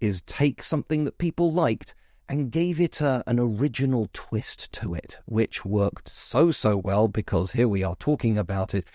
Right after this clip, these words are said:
in twenty twenty-three. And yes, so, if you like, The Last of Us gives us a bit about video game entertainment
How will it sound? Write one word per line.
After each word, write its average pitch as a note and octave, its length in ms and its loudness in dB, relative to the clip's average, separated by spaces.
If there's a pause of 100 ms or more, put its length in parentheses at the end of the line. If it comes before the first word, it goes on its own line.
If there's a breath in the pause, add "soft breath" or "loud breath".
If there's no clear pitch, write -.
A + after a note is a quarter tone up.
in A#2+ 220 2
twenty G2 440 -2
twenty-three. F2+ 680 -2 (180 loud breath)
And C3 160 2
yes, D#3 220 2
so, D3 200 0 (320 soft breath)
if G#3 140 -4
you G#3+ 80 2
like, D3 380 0
The - 80 -2
Last F3+ 260 0
of - 80 -10
Us F3+ 140 -2
gives C3+ 280 0
us A2 240 -2 (280)
a A2+ 80 0
bit - 260 -2
about G#2 380 -2
video B2+ 340 2
game A2 300 -2
entertainment A2+ 840 0